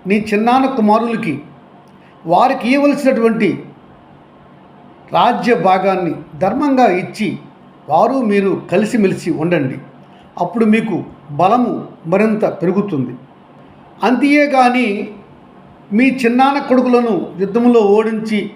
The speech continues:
కారాగారంలో వేసి, వారి సామ్రాజ్యాన్ని కూడా మీరే పరిపాలిస్తాం అని అనుకోవటము అధర్మం కదా." పాండవులు బలహీనులు అని తలంపుకము. నీ మిత్రుల మాట నీవు వినకు.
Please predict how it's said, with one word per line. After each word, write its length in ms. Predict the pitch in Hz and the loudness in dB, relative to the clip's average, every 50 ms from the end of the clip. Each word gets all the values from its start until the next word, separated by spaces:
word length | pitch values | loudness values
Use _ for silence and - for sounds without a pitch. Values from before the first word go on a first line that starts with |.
| - - - - - | -18 -20 -16 -6 -2
కారాగారంలో 680 | 160 175 185 202 214 208 208 214 202 202 202 196 196 190 | 0 2 2 2 2 2 2 2 2 2 2 0 0 0
వేసి, 460 | 180 185 180 170 139 180 175 170 - - - - - - - 156 | 0 0 0 0 -2 -6 -8 -8 -10 -14 -20 -20 -20 -12 -4 0
వారి 280 | 165 185 220 247 254 | 2 2 2 2 0
సామ్రాజ్యాన్ని 800 | 247 - 254 247 262 277 269 277 277 269 - 277 269 277 269 262 - | 0 2 2 2 2 2 2 2 2 2 2 2 2 2 2 0 -2
కూడా 280 | 269 254 254 254 254 | 0 2 4 4 4
మీరే 360 | 240 220 214 226 240 262 269 | 2 2 0 0 2 2 2
పరిపాలిస్తాం 960 | 269 - 226 226 214 220 233 233 220 220 220 220 - - 240 226 220 196 - - - - - | 2 2 0 0 2 2 2 2 2 0 -4 -6 -4 0 0 2 2 0 -4 -8 -12 -8 -4
అని 80 | 180 | 0
అనుకోవటము 640 | 185 208 208 202 226 214 208 - 208 202 190 160 139 - - - - - - | 0 0 0 0 2 2 2 2 2 0 0 -2 -4 -6 -10 -18 -14 -6 -4
అధర్మం 440 | 180 - 220 247 254 269 269 262 - | -2 0 2 2 2 2 2 0 2
కదా." 420 | 233 226 214 226 226 226 226 - - - - - - - - - - - - - - - - - - - - - - - | 0 2 2 2 0 0 -2 -8 -14 -18 -20 -20 -20 -20 -20 -20 -20 -20 -20 -20 -20 -20 -20 -20 -20 -20 -20 -12 -4 0
పాండవులు 960 | 170 190 208 262 285 294 302 302 294 285 254 226 202 208 208 - - - - - - - | 2 2 2 2 2 2 2 4 2 2 0 0 -2 -2 -4 -6 -10 -12 -16 -12 -4 0
బలహీనులు 540 | 196 214 247 240 - - 277 254 254 254 262 | 2 2 2 2 0 0 2 2 2 2 2
అని 400 | 254 220 226 233 214 156 - - - - - - - | 0 0 0 -2 -2 -4 -6 -8 -12 -18 -12 -6 -2
తలంపుకము. 680 | 170 175 196 214 208 214 202 - 180 165 139 127 - - - - - - - - - - - - - - - - - - - - - - - - - - - - - - - - - 170 | 0 0 0 0 -2 -4 -4 -2 -2 -4 -4 -4 -8 -12 -20 -20 -20 -20 -20 -20 -20 -20 -20 -20 -20 -20 -20 -20 -20 -20 -20 -20 -20 -20 -20 -20 -20 -20 -20 -20 -20 -20 -20 -16 -8 -2
నీ 160 | 180 208 220 | 0 0 2
మిత్రుల 360 | 214 220 208 220 254 269 262 | 2 0 0 0 0 2 2
మాట 240 | 233 226 226 220 233 | 2 2 0 0 0
నీవు 420 | 220 208 214 214 208 196 160 - - - - - - - - | 0 -2 -2 -2 0 -2 -2 -4 -6 -10 -18 -20 -20 -18 -10
వినకు. 420 | 151 156 180 190 202 202 190 135 | -4 -2 0 0 0 -2 -4 -8